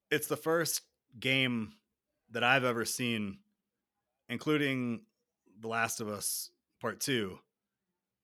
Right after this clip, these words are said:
where they're capturing small, minute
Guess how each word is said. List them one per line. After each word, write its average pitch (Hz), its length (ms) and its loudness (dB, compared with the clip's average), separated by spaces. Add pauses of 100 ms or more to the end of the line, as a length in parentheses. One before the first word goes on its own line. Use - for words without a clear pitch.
(540)
where 127 520 4 (1200)
they're 143 280 2
capturing 131 920 2 (1400)
small, 143 600 0
minute 123 600 0